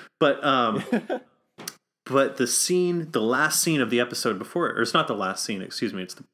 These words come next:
Speaker 1: penultimate. But, um, you know, Tyrion's in his cell, cell rotting, and he feels like he's, no one's gonna fight for him 'cause Bronn's turned him down. And then,
Speaker 2: Yeah.
Speaker 1: you know, you mentioned it, but Oberyn comes in, he tells a story about,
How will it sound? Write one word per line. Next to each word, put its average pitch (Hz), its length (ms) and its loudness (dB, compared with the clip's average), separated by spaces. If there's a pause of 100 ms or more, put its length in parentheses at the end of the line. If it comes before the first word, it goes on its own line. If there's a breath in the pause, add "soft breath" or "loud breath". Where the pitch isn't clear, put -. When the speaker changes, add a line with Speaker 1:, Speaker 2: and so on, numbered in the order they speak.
(220)
Speaker 1:
penultimate. 107 440 -6 (320 loud breath)
But, 120 260 2
um, 104 360 -2 (760)
you 139 140 2
know, 113 100 4
Tyrion's 110 540 2
in 117 60 2
his 110 120 0
cell, 113 400 0
cell 110 320 0
rotting, 107 500 0
and 98 540 -4
he 98 260 -4
feels 95 640 -6
like 95 300 -4 (380)
he's, 98 320 -4
no 104 180 0
one's 104 180 0
gonna 95 180 -2
fight - 300 -2
for 143 120 -2
him 139 160 -2
'cause 135 180 -6
Bronn's 107 300 -4
turned 120 200 -6
him 113 60 -10
down. 120 200 -4 (500 loud breath)
And 123 200 0
then, 123 360 0 (160)
Speaker 2:
Yeah. 120 140 -6
Speaker 1:
you 151 80 2
know, 120 60 2
you 107 160 0
mentioned 156 340 0
it, - 160 -10
but 104 360 -4
Oberyn 139 360 0
comes 127 260 -2
in, 156 120 -2
he 113 100 -2
tells 110 280 -4
a 113 60 -6
story 127 400 -2
about, 95 420 -4